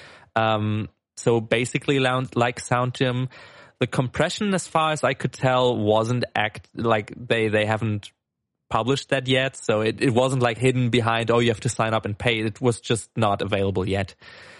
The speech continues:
Um, they probably didn't want to wait too long after Sound Gym hit the market.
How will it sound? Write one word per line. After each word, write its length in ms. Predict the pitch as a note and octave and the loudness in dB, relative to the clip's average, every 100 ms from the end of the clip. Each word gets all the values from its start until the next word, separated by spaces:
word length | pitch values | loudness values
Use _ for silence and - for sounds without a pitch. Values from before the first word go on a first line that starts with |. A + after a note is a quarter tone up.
| - - | -20 -4
Um, 420 | G2 G2 F#2+ G2 | 0 0 0 -2
they 140 | G#2+ | -2
probably 480 | G#2+ - C3 A#2+ A2+ | -2 0 2 2 2
didn't 240 | A2 A#2+ G#2+ | 2 0 2
want 160 | G#2+ | 0
to 80 | A2 | 0
wait 240 | G2+ G2+ | 0 0
too 120 | G2 G2+ | 0 0
long 200 | G2+ G2 | 0 0
after 240 | G2+ - | -2 -4
Sound 340 | G2+ F#2+ F#2+ | -4 -2 -2
Gym 260 | G2 G2+ F#2+ | -2 -2 -2
hit 200 | F2+ G#2 | -4 -4
the 60 | G#2 | -2
market. 440 | B2 A2 - G2+ | -2 -2 -2 -4